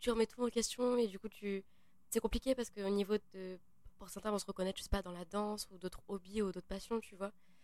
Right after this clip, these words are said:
Et je pense que c'est propre à chacun et tu peux l'adapter, ce conseil, à, à n'importe quel domaine. Mais je pense que, ouais, ta dépression, toi, elle a, t'as dû te sentir mal et je pense que pendant une longue période, euh, bah,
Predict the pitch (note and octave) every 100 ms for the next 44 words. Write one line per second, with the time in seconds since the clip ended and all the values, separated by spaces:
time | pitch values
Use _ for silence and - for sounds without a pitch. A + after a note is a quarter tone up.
0 | - - - G3 G#3 - G3 G3 - -
1 | G3 F#3+ G#3+ A3 G3 - F#3+ F#3 F#3 -
2 | G#3 - - - G3 F3+ E3 E3+ F3 -
3 | - - - - - F#3+ F#3 F#3+ G3 F#3+
4 | F3+ G3 G#3 G#3 - - - - G3+ -
5 | A#3 - G#3 G#3+ F#3+ F#3+ G3 - A3+ -
6 | G#3+ F3+ F3+ E3+ E3+ - - - - -
7 | - G#3+ G3 - G3+ G3+ G3+ A3+ A3+ F3+
8 | E3+ - G#3 - - G3 F#3+ G3+ - G3+
9 | G#3+ G#3 G3 F3+ F3+ E3+